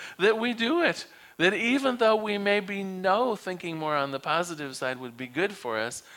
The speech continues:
nonetheless, something happens, someone says something, someone does something, whether it's at work or in a personal relationship, and off we go. I want you to question that.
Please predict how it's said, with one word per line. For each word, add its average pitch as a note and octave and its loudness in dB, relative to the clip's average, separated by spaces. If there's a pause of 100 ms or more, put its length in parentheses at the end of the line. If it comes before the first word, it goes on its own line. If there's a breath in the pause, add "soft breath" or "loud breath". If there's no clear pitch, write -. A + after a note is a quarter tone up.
(160 loud breath)
nonetheless, E3 4 (240 loud breath)
something G3+ 2
happens, D#3+ 0
someone E3+ -4
says C#3+ -2
something, B2+ -6
someone C#3 -6
does D#3 2
something, A2 -6
whether A#2+ 0 (260 loud breath)
it's C3+ -2
at A#2+ -2
work E3+ 4
or B2+ -2
in B2 -4
a A#2+ -6
personal D3+ -4
relationship, C3 0 (300 loud breath)
and D3 4 (100)
off F3 4
we F3+ -2
go. G2+ 0 (1200 loud breath)
I C3+ 2
want F3 0
you F3 -2
to D#3+ -6
question D3+ 0
that. G2+ -10